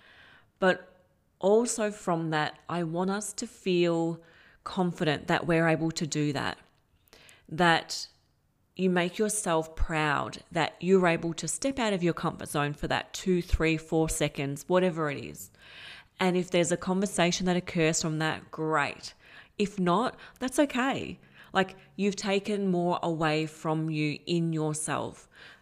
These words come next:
You're confident. You're proud of yourself.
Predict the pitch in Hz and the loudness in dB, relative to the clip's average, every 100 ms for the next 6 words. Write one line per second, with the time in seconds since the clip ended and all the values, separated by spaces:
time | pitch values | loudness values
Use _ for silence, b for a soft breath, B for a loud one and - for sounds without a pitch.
0 | - - 160 170 156 151 151 139 - - | -8 -2 -2 0 -4 -4 -8 -8 -12 -20
1 | _ - - 165 - 165 151 156 147 160 | _ -8 0 2 4 4 4 0 0 -2
2 | - 123 85 - - | 0 -2 -4 -8 -18